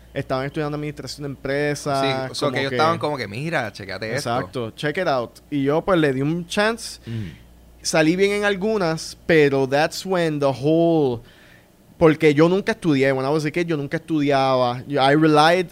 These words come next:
Speaker 1: en, en, en my wits.
Speaker 2: Full.
Speaker 1: En my
Speaker 2: En la
Speaker 1: wits.
Speaker 2: retención que
Speaker 1: En la, en la
Speaker 2: tuviera.
Speaker 1: re-, en la, en la retención y, y en el luck.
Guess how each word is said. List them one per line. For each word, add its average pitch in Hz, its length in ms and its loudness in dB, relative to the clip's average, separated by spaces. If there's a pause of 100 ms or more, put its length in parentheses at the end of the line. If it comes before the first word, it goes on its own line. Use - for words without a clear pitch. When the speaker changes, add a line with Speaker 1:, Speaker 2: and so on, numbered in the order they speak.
Speaker 1:
en, 143 340 -2
en, 135 460 -2 (540)
en 143 280 -8
my 131 160 -4
wits. 123 480 -6 (100)
Speaker 2:
Full. 175 280 2 (320)
Speaker 1:
En 147 180 -2
my 139 140 4
Speaker 2:
En - 100 4
la 170 60 6
Speaker 1:
wits. 165 100 4
Speaker 2:
retención 165 500 -4
que 147 120 0
Speaker 1:
En 151 120 6
la, 147 80 4
en 165 60 0
la 160 320 4
Speaker 2:
tuviera. 156 40 -2
Speaker 1:
re-, 156 180 2
en 151 140 0
la, 139 220 2
en 147 160 0
la 147 160 0
retención 147 880 4
y, 170 40 2
y 151 200 2
en 139 100 4
el 127 200 2
luck. 127 260 -2